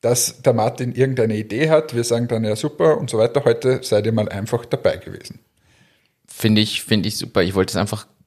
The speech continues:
Speaker 2: direkt, außerdem kann ich das nämlich als Audiospur jetzt nehmen, weil wir sehen schon mal, so macht man's nicht, wie ich's gemacht hab, weil das ist der reine Sales-Pitch, sondern so, wie du's gemacht hast, als Unternehmenspitch.
Speaker 1: Und
Speaker 2: Finde ich
Speaker 1: das
Speaker 2: schön.
Speaker 1: ohne Vorbereitung. Bei beiden. Ist ja ein Wahnsinn.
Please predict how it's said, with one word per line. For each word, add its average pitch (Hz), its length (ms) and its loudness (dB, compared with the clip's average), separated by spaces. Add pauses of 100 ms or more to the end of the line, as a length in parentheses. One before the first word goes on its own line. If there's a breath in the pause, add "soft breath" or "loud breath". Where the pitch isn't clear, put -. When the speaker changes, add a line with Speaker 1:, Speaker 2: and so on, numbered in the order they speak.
(160)
Speaker 2:
direkt, 165 340 -2
außerdem 131 220 0
kann 123 160 0
ich 123 80 -2
das 120 100 0
nämlich 113 160 4
als 90 160 -2
Audiospur 101 760 2
jetzt 98 200 -4
nehmen, 113 180 4
weil 113 140 6
wir 113 120 0
sehen 120 200 0
schon 127 100 0
mal, 113 320 0
so - 220 2
macht 110 280 2
man's 95 240 -4
nicht, 120 520 2
wie 101 160 -4
ich's - 160 -4
gemacht 117 340 2
hab, 165 100 4
weil 101 100 0
das 92 40 -4
ist 92 100 -4
der 92 120 0
reine 87 180 0
Sales-Pitch, 87 600 -2
sondern 135 320 0
so, 113 120 -2
wie 110 80 -6
du's 104 240 -8
gemacht 95 420 -2
hast, 90 200 -4
als - 160 -6
Unternehmenspitch. 87 580 -6
Speaker 1:
Und 131 60 2
Speaker 2:
Finde 131 140 2
ich 160 100 4
Speaker 1:
das - 80 -4
Speaker 2:
schön. 139 100 4
Speaker 1:
ohne 180 140 4
Vorbereitung. 156 560 -2 (720 loud breath)
Bei 110 80 0
beiden. 135 320 -2 (160)
Ist - 80 -20
ja 92 140 -4
ein 107 60 -8
Wahnsinn. - 280 -10